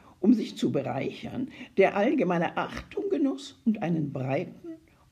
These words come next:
obgleich etwas blassen Schatten von sich warf. Er wollte hier das Vermögen, das er gesammelt, zum Prunk ausstellen, und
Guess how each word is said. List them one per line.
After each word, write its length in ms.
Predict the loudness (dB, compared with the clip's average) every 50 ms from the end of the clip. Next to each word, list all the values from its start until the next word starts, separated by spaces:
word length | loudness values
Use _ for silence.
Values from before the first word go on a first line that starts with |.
| _
obgleich 720 | -20 -20 -20 -20 -12 -6 -4 -4 -4 -4 -6 -8 -6 -6
etwas 380 | -6 -6 -4 -6 -6 -6 -6 -4
blassen 520 | 0 0 2 2 0 -2 -6 -6 -6 -6
Schatten 560 | -6 -8 -8 -8 -8 -10 -12 -10 -10 -10 -10
von 320 | -6 -4 -2 0 0 -2 -4
sich 240 | -6 -10 -12 -10 -10
warf. 460 | -10 -10 -12 -18 -20 -20 -20 -20 -20 _ _ _ _ _ _ _ _ _ _ _ _ _ -20 -20 -20 -20 -20 -20 -20 -20 -20 -20 _ _ 0
Er 160 | 2 2 4
wollte 320 | 2 2 0 0 -2 -6
hier 500 | -6 -6 -6 -6 -6 -4 -2 -2 -2 -2 -4 -6 -12 -16 -20 -20 _ -4
das 200 | -4 -2 -4 -4
Vermögen, 600 | 0 2 2 4 4 4 4 2 2 0 0 0
das 180 | -2 -4 -6
er 100 | -6 -6
gesammelt, 680 | -4 -6 -6 -4 -4 -4 -2 -2 -4 -6 -8 -10 -10 -2
zum 180 | -2 -2 -2
Prunk 380 | 0 -2 -2 0 0 -2 -6 -8 -6
ausstellen, 1000 | -6 -4 -4 -6 -8 -8 -12 -14 -14 -14 -10 -10 -10 -8 -8 -8 -10 -10 -12 -18 -20 -20 -20 -20 -20 -20 -20 _ _ _
und 400 | 4 4 4 4 2 -2 -8 -14